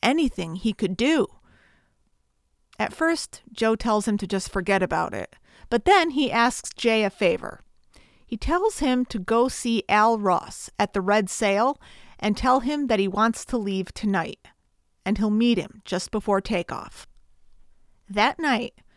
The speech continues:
Joe makes it to the plane as planned, and Jay follows Joe onto the plane,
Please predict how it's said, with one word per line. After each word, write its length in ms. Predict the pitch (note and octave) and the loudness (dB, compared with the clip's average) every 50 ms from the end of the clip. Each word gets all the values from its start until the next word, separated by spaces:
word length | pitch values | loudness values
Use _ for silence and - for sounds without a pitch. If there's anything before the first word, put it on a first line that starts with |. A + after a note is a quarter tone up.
| _ _ _ _ - | _ _ _ _ -10
Joe 300 | G3 - A3+ A3 A3+ C4 | -2 2 4 4 4 4
makes 320 | C#4+ C#4 A#3+ A#3 A3+ - - | 2 0 -2 -2 -2 -2 -2
it 120 | A#3+ - | -2 -2
to 100 | - C4+ | -2 -2
the 100 | C#4 - | -2 -2
plane 420 | - - C4 A#3 A3 A3 A3 A3 G#3+ | -2 -2 -2 -2 0 0 0 0 0
as 300 | - - F#3+ F#3+ G3+ - | 0 0 -2 -2 -2 -2
planned, 640 | - - A#3 G3+ F3 - _ _ _ - - - _ _ _ _ _ _ _ _ _ _ - | -4 -2 -2 -2 -4 -6 _ _ _ -20 -20 -20 _ _ _ _ _ _ _ _ _ _ -6
and 180 | - G#3 G#3+ G3 | -2 0 2 6
Jay 220 | C4 B3+ B3 B3 | 6 6 6 6
follows 580 | - - C#4+ C#4+ D#4+ F4 F4+ D4+ C4 A#3 A3 - | 4 2 4 4 6 6 6 6 4 2 0 -2
Joe 380 | - G#3+ F#3 F3+ F3 F#3+ E3 - | 0 2 2 4 4 2 0 0
onto 400 | - B3 C4+ D4 C#4+ C#4 C4+ C4+ | 0 0 2 2 0 0 -2 -2
the 120 | F3+ F#3 | -4 -4
plane, 440 | - - F3 F3+ - - - G3 | -6 -6 -8 -8 -8 -10 -12 -14